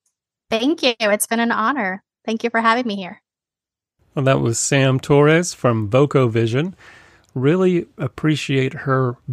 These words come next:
Speaker 2: being here on the podcast and sharing more about VocoVision and everything that they're doing. And so I wish her continued success, and, uh,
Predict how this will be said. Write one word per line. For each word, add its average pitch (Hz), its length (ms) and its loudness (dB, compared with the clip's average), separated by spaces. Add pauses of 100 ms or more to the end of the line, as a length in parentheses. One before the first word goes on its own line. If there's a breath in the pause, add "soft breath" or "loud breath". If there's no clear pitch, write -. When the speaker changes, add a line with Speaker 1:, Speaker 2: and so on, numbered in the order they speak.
(120)
Speaker 2:
being 139 420 4
here 120 440 0 (400 soft breath)
on 127 200 0
the 120 60 -4
podcast 123 760 -2
and 110 500 -4
sharing 147 380 0
more 131 360 2
about 113 480 0 (460 loud breath)
VocoVision 131 880 2
and 110 240 -6
everything 156 380 2
that 135 120 -4
they're 120 140 -2
doing. 110 440 0
And 113 220 -8
so 110 220 -4
I 107 40 -2
wish 127 260 -2
her 127 260 0 (320 loud breath)
continued 156 520 0
success, 127 720 -2
and, 123 460 0
uh, 127 260 0